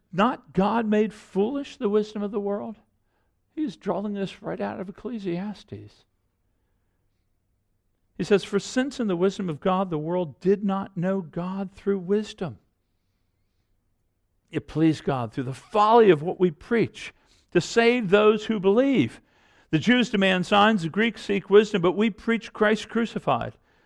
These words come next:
A stumbling block to the Jews and folly to the Gentiles. But to those who are called, both Jews and Greeks, Christ is the power of God and the wisdom of God.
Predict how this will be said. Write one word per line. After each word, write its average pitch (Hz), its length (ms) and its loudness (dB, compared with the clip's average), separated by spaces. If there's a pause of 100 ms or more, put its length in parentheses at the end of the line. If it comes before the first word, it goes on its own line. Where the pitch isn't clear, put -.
A 160 60 4
stumbling 226 520 4
block 135 300 4
to 147 100 -6
the 131 120 -4
Jews 135 440 -2
and 131 140 -8
folly 202 400 0
to 202 160 2
the 180 120 0
Gentiles. 165 760 -6 (720)
But 165 160 -2
to 185 120 4
those 226 360 6
who 202 120 0
are 156 80 4
called, 220 560 0
both 147 220 0
Jews 233 260 -4
and 175 120 -4
Greeks, 214 360 -2
Christ 220 480 -2
is 170 140 -2
the 156 80 2
power 226 460 0
of 208 140 -6
God 180 380 2
and 180 120 0
the 180 80 2
wisdom 208 560 -4
of 110 160 -4
God. 113 380 -4